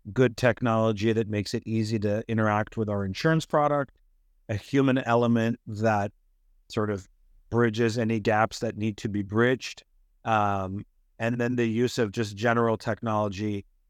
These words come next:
uh, and data to have the best underwriting performance possible. So we bring those three things together, um, and we distribute our product through agents. And, uh, we're,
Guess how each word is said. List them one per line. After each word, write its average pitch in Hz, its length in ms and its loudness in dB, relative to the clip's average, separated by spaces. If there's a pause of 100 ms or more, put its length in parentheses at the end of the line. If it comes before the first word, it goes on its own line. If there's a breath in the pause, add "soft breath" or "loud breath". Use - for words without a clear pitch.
(300)
uh, 104 300 -2
and 104 240 -2
data 120 460 4
to 113 180 -2
have 101 240 0
the 104 100 0
best 104 380 -2
underwriting 101 500 0
performance 95 500 -4
possible. 92 600 -8
So 98 460 -6 (320)
we 107 80 -6
bring 127 220 2
those 127 180 2
three 127 500 0 (720)
things 123 320 0
together, 120 640 0 (120)
um, 107 560 -2
and 110 160 -2
we 110 100 0
distribute 107 400 -4
our 110 80 2
product 107 380 -4
through 107 160 -6 (100)
agents. 147 640 0 (560)
And, 107 540 0
uh, 107 500 0
we're, 110 460 2